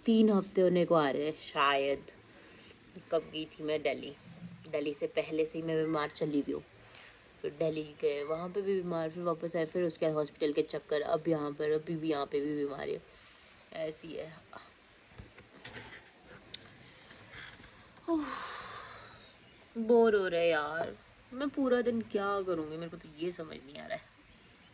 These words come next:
दुकान में बैठे रहना है पूरा दिन, तो सोच लो मैं कितना बोर होंगी। मुझे धूप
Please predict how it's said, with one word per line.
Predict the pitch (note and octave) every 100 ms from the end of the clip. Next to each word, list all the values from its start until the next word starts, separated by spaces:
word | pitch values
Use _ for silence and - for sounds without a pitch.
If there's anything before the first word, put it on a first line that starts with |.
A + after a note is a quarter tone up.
| - - - - - - -
दुकान | F3+ G3 G3
में | G3 G3
बैठे | E3+ D#3 E3
रहना | D#3 D3
है |
पूरा | D3 E3+ E3+ E3+ E3+ D#3+ D3+ C3
दिन, | - D#3 D#3 D3
तो | E3
सोच | D#3+ F#3+ F3+
लो | E3+
मैं | E3+
कितना | E3+ E3+ E3+ D#3+
बोर | D#3 D#3 D3
होंगी। | C#3+ C3 C3 C3+ - - - - - - - - - - - - - - - - F3
मुझे | F3+
धूप | F3 E3